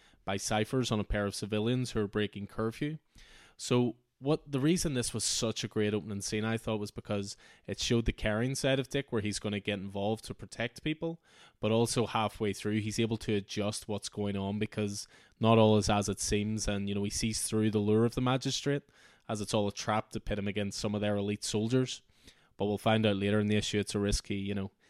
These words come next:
needs to take. There are a lot of familiarities with this Nightwing, you know, in terms of his fighting abilities, his acrobatic capabilities and detective skills, but he's definitely hardened by the events of Future State and is much colder and brutal,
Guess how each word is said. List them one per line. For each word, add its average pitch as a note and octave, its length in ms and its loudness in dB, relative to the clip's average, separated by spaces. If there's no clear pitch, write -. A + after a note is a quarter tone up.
needs A2 240 -2
to A#2+ 100 -4
take. A#2 300 -2
There G3+ 140 10
are G#3+ 80 10
a G#3 60 10
lot C#3+ 180 10
of C3 80 6
familiarities A2 640 4
with A2 100 -2
this A#2 200 0
Nightwing, A2+ 360 0
you G#2+ 80 0
know, G#2+ 160 2
in G#2 140 -2
terms A#2 280 -2
of G2 60 -8
his F#2+ 120 -8
fighting A#2 340 0
abilities, A2+ 640 2
his - 120 -6
acrobatic A2 600 0
capabilities A2 760 -2
and G2+ 120 -8
detective G#2+ 440 -4
skills, G#2+ 440 -2
but A2+ 100 6
he's A#2 160 6
definitely C3+ 380 4
hardened A2 500 2
by A2+ 160 2
the A2 100 2
events A2+ 360 0
of A2+ 80 -4
Future A#2 320 -4
State A2 340 0
and G#2+ 160 -8
is G2+ 140 -6
much G#2 300 -4
colder G#2+ 480 -2
and G2 140 -4
brutal, G#2+ 460 -4